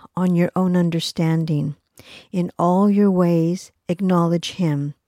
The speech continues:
and he will make straight your paths. Be not wise in your own eyes. Fear the Lord and turn away from evil.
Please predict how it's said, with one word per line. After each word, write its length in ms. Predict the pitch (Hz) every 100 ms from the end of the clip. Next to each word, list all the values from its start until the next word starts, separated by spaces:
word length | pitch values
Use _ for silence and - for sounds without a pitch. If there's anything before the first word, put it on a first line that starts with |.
| _ _ _ - -
and 180 | 180 175
he 220 | - 214
will 160 | 208 208
make 320 | 185 175 -
straight 460 | - - 180 170
your 140 | 135 151
paths. 640 | - 180 151 147 - - _ _ _ _ _ _ _ _ _ _ _ _ _ _ -
Be 180 | 170 190
not 300 | 196 196 -
wise 720 | 185 180 175 170 175 185 - -
in 180 | 185 185
your 160 | 170 -
own 220 | 185 175
eyes. 680 | - 170 165 151 151 - - _ _ _
Fear 360 | - - 190 196
the 100 | 214
Lord 500 | 202 180 170 175 196 _ _ _ _ -
and 200 | 175 170
turn 260 | - 196
away 300 | 208 185 180
from 260 | 175 185 165 -
evil. 480 | 196 170 143 151